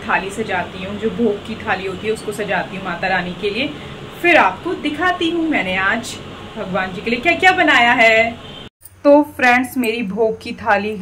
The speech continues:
सज चुकी है पूरी, जैसे कि आप देख रहे हैं मेथी वाली पूरी, जो मैं हमेशा ही बनाती हूँ क्योंकि मुझे बहुत ज़्यादा पसंद है। और साथ में पुए जो कि successful रहे, और ये हैं काले चने और साथ ही साथ मैंने किशमिश रख दी है।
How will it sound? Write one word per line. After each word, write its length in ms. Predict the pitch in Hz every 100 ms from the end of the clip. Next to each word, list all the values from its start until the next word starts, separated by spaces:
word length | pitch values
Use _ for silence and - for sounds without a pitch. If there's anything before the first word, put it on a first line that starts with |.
| 185 -
सज 300 | - - 208
चुकी 440 | - - 190 233 220
है 260 | 233 240 247 - - - - - -
पूरी, 300 | 214 208 214
जैसे 340 | 214 208 214
कि 120 | 202 202
आप 180 | 190
देख 300 | 180 196 185
रहे 80 | 214
हैं 80 | 208
मेथी 360 | 190 180 185 196
वाली 280 | 196 190 196
पूरी, 280 | 196 196
जो 140 | 190 214
मैं 100 | 208
हमेशा 440 | 185 208 220 254
ही 160 | 240 240
बनाती 400 | 208 185 180 208
हूँ 40 |
क्योंकि 200 | 208 196
मुझे 140 | 214 208
बहुत 240 | 196 185
ज़्यादा 220 | 175 170
पसंद 500 | 180 175 175 196 208
है। 320 | 208 208 214 - - - -
और 160 | 180 190
साथ 460 | 185 220 240 - 226
में 160 | 220
पुए 360 | 220 190 185 196
जो 220 | 185 196
कि 180 | 190 220
successful 720 | - 233 - 254 - 240 220
रहे, 520 | 202 180 190 214 240 - - - - - - -
और 500 | 185 185 185 185 190
ये 280 | 185 214 247
हैं 220 | 240 220
काले 400 | - 196 170 180
चने 460 | 185 214 202 226 240
और 180 | 196 240
साथ 340 | 240 208 180
ही 60 | 180
साथ 240 | 190 180
मैंने 160 | 190 202
किशमिश 460 | - 185 - 180 -
रख 200 | - -
दी 100 | 175
है। 340 | - 180 180